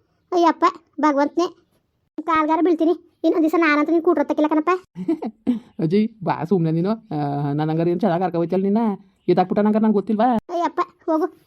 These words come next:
Speaker 1: ಮೊದ್ಲೇ ಒಂದ್ ಸತಿ ಮಾದೇವ್ರ ಕೂಟ್ರಲ್ಲಿ ಬಿದ್ದಿ ನಡ ಮುರ್ದೋಗಿತ್ತು ಕಣಪ್ಪ ನಂಗೆ.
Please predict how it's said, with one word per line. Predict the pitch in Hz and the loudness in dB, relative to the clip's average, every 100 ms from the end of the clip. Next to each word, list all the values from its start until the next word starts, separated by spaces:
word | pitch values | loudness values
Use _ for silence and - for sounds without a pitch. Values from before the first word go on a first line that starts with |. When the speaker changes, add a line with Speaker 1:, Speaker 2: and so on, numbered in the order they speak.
| _ | _
Speaker 1:
ಮೊದ್ಲೇ | 302 294 311 | -2 0 0
ಒಂದ್ | 330 | -2
ಸತಿ | 320 | -2
ಮಾದೇವ್ರ | 311 269 277 | -2 0 -2
ಕೂಟ್ರಲ್ಲಿ | 294 320 330 | -2 0 0
ಬಿದ್ದಿ | 285 247 339 370 - - _ | 0 -2 -2 -2 -6 -16 _
ನಡ | 311 294 | 2 4
ಮುರ್ದೋಗಿತ್ತು | 294 285 294 - | 2 -2 -4 -4
ಕಣಪ್ಪ | 320 320 | -4 0
ನಂಗೆ. | 320 320 370 381 | 0 0 -2 -6